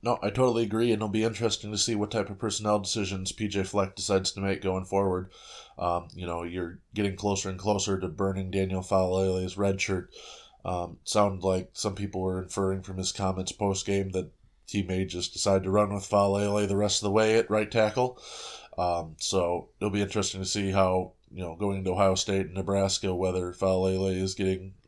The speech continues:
most of the snaps and, and obviously will be burning his freshman year, or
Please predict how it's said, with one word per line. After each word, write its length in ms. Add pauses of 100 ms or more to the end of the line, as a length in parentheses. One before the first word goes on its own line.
most 280
of 80
the 40
snaps 460
and, 180
and 300 (260)
obviously 440
will 140
be 100
burning 260
his 120
freshman 360
year, 260
or 240